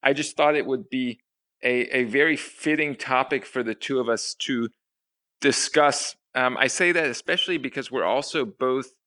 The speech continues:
members of the A C M S committee under Nat Jelinik's leadership that's, um, working to develop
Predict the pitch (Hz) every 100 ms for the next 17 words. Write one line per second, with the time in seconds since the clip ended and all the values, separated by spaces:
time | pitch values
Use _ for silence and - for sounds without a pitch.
0 | _ _ _ - 123 135 135 131 127 -
1 | 120 101 120 117 - 113 127 - 123 120
2 | 120 120 - - - _ _ - 131 139
3 | 139 120 113 110 110 110 113 101 123 135
4 | 135 110 - - 113 104 101 110 95 _
5 | _ _ _ 120 - - - 117 110 104
6 | 95 - _ 117 135 143 143 147 127 113
7 | 110 104 117 117